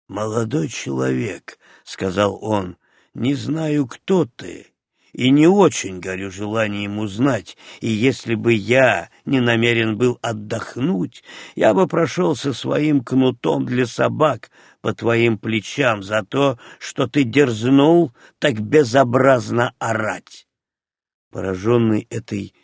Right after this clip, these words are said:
невоспитанностью и не решаясь ответить подобающим образом в присутствии дамы, олень стоял в нерешительности, держась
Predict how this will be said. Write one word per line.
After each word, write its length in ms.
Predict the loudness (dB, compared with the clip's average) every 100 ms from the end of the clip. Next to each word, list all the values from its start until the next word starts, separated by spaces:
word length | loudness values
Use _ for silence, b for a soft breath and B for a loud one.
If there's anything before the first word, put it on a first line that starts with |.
| _ _ -8
невоспитанностью 1400 | -2 0 0 -4 -10 -10 -8 -10 -10 -14 -16 -16 -18 _ _ _ _
и 120 | -2
не 140 | 0 0
решаясь 580 | -2 -2 2 2 0 -4
ответить 580 | -4 -2 0 -2 -8 B B -4
подобающим 800 | 2 2 4 4 2 0 0
образом 500 | 2 2 2 2 0 B B
в 80 | _
присутствии 680 | -6 -6 -10 -18 -8 -2 0
дамы, 460 | 4 4 2 -2 B B B B
олень 420 | 2 4 6 4
стоял 520 | 2 0 4 6 6 4
в 80 |
нерешительности, 1160 | 0 -2 -2 -4 -4 -2 -4 -4 -8 -12 -14 -14 B B -8
держась 720 | 0 0 0 0 0 -2